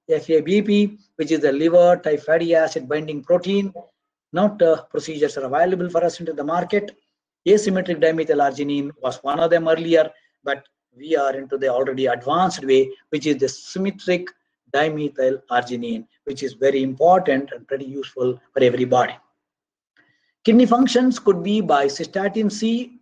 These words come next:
the same thing I'm talking about in different ways of that. Let me quickly go through. Cystatin C is good enough, but this is, this is an L I A G I D kit,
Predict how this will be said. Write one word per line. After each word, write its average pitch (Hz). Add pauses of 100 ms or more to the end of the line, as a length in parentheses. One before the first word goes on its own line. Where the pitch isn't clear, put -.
(140)
the -
same 190
thing 190
I'm 160
talking 180
about 170
in 151
different 160
ways 196
of 190
that. 196
Let 165
me 170 (100)
quickly 190
go 190
through. 240 (480)
Cystatin 175
C 254 (140)
is 127
good 185
enough, 233 (440)
but 147 (320)
this 156
is, - (440)
this 208
is 208
an 156
L 165
I 190
A 175
G 156
I 151
D 143
kit, -